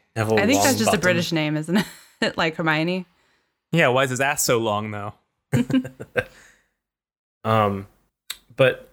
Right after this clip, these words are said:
Speaker 1: uh, if we look at the movie as happening from the perspective of Harry, it makes sense that the franchise kind of grows up and gets darker because it's aging along with Harry, and it's, it could be, like, reflective of his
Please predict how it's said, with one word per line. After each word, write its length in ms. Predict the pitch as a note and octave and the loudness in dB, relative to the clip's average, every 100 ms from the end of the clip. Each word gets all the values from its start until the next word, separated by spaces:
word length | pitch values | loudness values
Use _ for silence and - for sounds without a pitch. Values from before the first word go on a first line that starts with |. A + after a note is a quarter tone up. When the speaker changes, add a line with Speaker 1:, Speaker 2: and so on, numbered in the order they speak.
| _ | _
Speaker 1:
uh, 240 | C3 G2+ - _ | -16 -16 -18 _
if 240 | B2+ A#2 - | 0 0 0
we 420 | C3+ C3 B2 B2 - | 2 2 0 -2 -2
look 280 | A2 A#2 | -2 0
at 120 | B2+ - | -2 -4
the 100 | B2 | -2
movie 440 | G#2+ G#2 A2 G#2 | 0 0 -2 0
as 640 | G2 G2 F#2+ F#2+ - - - | 2 2 0 -4 -8 -10 -14
happening 520 | - G#2 G2+ G#2+ G2+ | -2 -2 0 -4 -4
from 300 | G2 - G2+ | -8 -6 -4
the 180 | G2 G2 | -4 -6
perspective 560 | - G#2 - F#2+ B2 A#2 | -6 -6 -2 -2 -4 -6
of 140 | G2+ | -8
Harry, 480 | - G2+ G2+ B2+ E3+ _ _ _ _ _ _ | -2 0 2 -2 -6 _ _ _ _ _ _
it 140 | A#2 | 0
makes 260 | A2+ G#2+ - | 2 0 0
sense 280 | A#2+ A#2 - | 0 -2 -4
that 120 | G2 | -10
the 60 | G2 | -12
franchise 580 | - G2 - G2+ F#2+ F2+ | -8 -8 -6 -4 -4 -6
kind 220 | - G2 | -10 -6
of 320 | F2+ - - _ _ _ _ _ _ _ | -6 -6 -18 _ _ _ _ _ _ _
grows 200 | A2 G#2 | 0 2
up 160 | G2+ - | 0 -2
and 100 | G2 | -8
gets 140 | - | -8
darker 320 | - G2+ - | -2 -2 -2
because 280 | F#2+ F#2 F#2+ | -8 -12 -16
it's 160 | - - | -20 -10
aging 280 | G2 F#2+ F#2+ | -6 -6 -6
along 240 | F#2 F#2 | -8 -10
with 100 | D2+ | -12
Harry, 480 | - G2+ F2 E2 F2+ - - | -6 -4 -2 -4 -12 -20 -18
and 100 | F#2 | -16
it's, 420 | F2 - - - _ _ _ _ _ | -14 -12 -12 -14 _ _ _ _ _
it 120 | A2+ | -6
could 160 | - G#2 | -2 0
be, 100 | G2+ | 0
like, 180 | F#2 F#2 | -2 -2
reflective 460 | G2+ - F2 F2+ | -8 -8 -10 -12
of 180 | F#2+ F2 | -16 -18
his 580 | - F#2+ F2+ F2+ - - | -10 -10 -10 -10 -10 -12